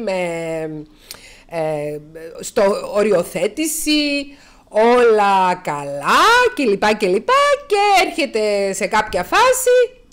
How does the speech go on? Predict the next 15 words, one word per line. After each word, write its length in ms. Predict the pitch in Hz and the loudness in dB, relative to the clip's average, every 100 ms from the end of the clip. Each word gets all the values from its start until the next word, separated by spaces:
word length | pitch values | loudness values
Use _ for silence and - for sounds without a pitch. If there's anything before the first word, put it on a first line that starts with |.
| - 262 | -20 -4
και 100 | 262 | 0
λέει, 960 | 208 220 359 494 508 494 480 480 453 - - - | 0 2 2 2 4 4 4 2 -2 -18 -20 -6
«Εγώ 320 | 196 254 320 | 0 0 0
τώρα 240 | 339 349 | 0 0
έχω 140 | 339 285 | 2 2
αλλάξει 580 | 247 320 339 - 359 | 4 2 0 0 0
συνήθειες, 840 | 359 359 415 440 - 262 175 151 214 | 0 0 2 2 2 -2 -2 -4 -4
νέα 260 | 254 302 294 | 0 0 0
κόλπα, 680 | 320 311 294 - 185 147 - - _ | 2 2 2 -2 -6 -6 -10 -20 _
έχω 240 | 233 254 285 | -4 0 0
εκμοντερνιστεί, 720 | 254 254 226 196 190 - 151 | 0 0 0 0 -4 -4 -4
θα 140 | 190 | 0
κάνουμε 340 | 381 381 311 247 | 0 2 2 2
τελέ, 420 | 208 202 180 135 _ _ _ | 2 0 -2 -6 _ _ _
τελέ». 360 | 202 190 156 | 0 0 -2